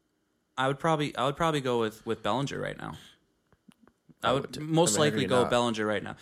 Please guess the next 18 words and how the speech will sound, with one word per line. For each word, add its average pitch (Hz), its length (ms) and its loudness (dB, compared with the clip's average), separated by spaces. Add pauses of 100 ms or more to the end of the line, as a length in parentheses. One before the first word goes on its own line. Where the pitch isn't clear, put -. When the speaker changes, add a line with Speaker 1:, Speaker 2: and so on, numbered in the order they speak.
(240)
Speaker 1:
Although 147 220 4
Yelich, 170 560 2 (680)
Yelich 165 380 4
will 147 80 4
give 139 240 -2
you 135 80 0
production, 117 640 -2
but 98 300 -2
I 123 100 2
think, 175 340 -2
I 123 200 -8
think - 280 -4
you 147 80 -6
see 190 180 -4
Bellinger's 143 600 0
on 117 160 0
base 113 280 0
percentage, 104 680 -6